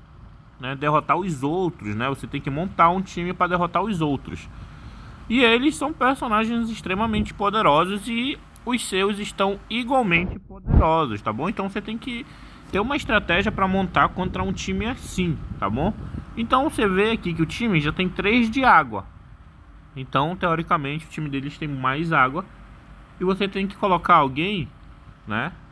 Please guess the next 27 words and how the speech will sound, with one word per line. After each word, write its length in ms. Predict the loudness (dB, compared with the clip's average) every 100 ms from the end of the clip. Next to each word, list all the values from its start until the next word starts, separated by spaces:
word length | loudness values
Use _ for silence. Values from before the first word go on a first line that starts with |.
| -20 -20 -20 -20
que 120 | -12 -8
seja 380 | -2 0 -2 -6 -16 -16 -16 -16 -16 -16 -2
forte 340 | 4 4 2
contra 320 | -6 -2 6
água, 260 | 6 6 0
ou 100 | -10
seja, 500 | -10 -6 -6 -2 -4 -4 -14
é 100 | -14 -14 -18 -8
terra, 540 | -2 -2 0 -2 -2 -6 -20 -8
né? 240 | -4 -4 -4 -20 -18 -18 -18 -10
Então 320 | -4 2 2 2
você 240 | -2 2
já 120 | 2
faz 380 | 0 4 4 4
um 100 | -2
time 300 | -4 -6 -4
aí 100 | -4
com 160 | -4 -6
alguns 360 | -4 -4 -4
de 120 | -6
terra, 460 | -8 -4 -2 -2 -4 -8 -20 -16
né? 280 | -6 -2 -2 -6 -14 -8
Como 140 | -6
vocês 200 | -4 -6
podem 320 | 0 0 2 2
ver, 160 | 2
o, 520 | 0 0 0 0 -2